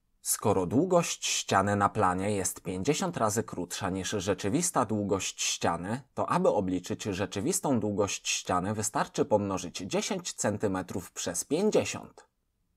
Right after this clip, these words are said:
Dziesięć centymetrów razy pięćdziesiąt to pięćset centymetrów.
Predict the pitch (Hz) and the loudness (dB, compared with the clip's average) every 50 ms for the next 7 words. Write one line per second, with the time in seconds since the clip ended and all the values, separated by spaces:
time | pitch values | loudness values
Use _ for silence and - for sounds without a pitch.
0 | _ _ - - 151 185 - - 185 139 - - - - 127 110 107 - 113 104 | _ _ -2 0 0 2 2 0 0 0 -2 -4 0 2 2 2 4 2 2 2
1 | 104 98 - - 113 104 - - 101 95 90 87 - - 95 87 90 87 - 98 | 2 0 0 -2 -2 0 2 0 0 0 0 -2 -2 -2 -4 -4 -2 -4 -6 -4
2 | - - 127 123 120 - - 104 90 - - 147 180 196 170 - 147 113 - - | -4 -2 -4 -4 -4 -4 -4 -4 -4 0 0 0 0 0 0 -2 -2 -4 -4 -6
3 | - - 98 92 90 107 101 95 90 85 - - - - - - - | -4 -4 -4 -2 0 -2 -2 -2 -2 -6 -8 -12 -14 -14 -16 -20 -20